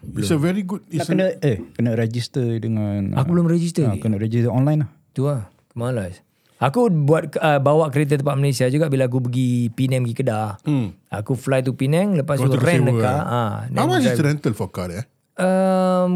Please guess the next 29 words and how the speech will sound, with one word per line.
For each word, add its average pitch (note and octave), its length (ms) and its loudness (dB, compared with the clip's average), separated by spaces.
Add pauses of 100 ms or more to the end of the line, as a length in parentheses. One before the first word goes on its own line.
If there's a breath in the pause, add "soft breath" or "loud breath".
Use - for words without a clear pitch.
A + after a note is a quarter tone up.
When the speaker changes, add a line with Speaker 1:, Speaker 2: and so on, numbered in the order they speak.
(120)
Speaker 2:
yang F3+ 320 0 (360)
kecil - 720 -4
punya, F3+ 360 2
Speaker 1:
Ah, A#2+ 140 0 (100)
Speaker 2:
eh. F#3+ 140 2
Speaker 1:
Beza. G#2+ 340 0
Speaker 2:
Um, C2+ 640 -8 (580)
Perut B2 220 -4
Masaga C#3 480 0
ada, C#3 160 2 (180)
M B2+ 160 -6
I B2+ 160 0
V B2+ 80 0 (160)
ada. B2 260 0 (340 loud breath)
Speaker 1:
Ah. G2+ 280 -4 (280)
Speaker 2:
Satu F3 260 0
hari A3 180 2
twenty-four F#3+ 320 2
hours G3 220 2
kau G3 80 0
boleh F3 160 2
dapat, E3 400 0 (260)
mm, D#3 840 0
seratus D3+ 480 0
dua D#3 100 2
puluh D#3 240 0
ringgit D#3+ 300 0
around D#3 260 -2
there. D#3 320 -6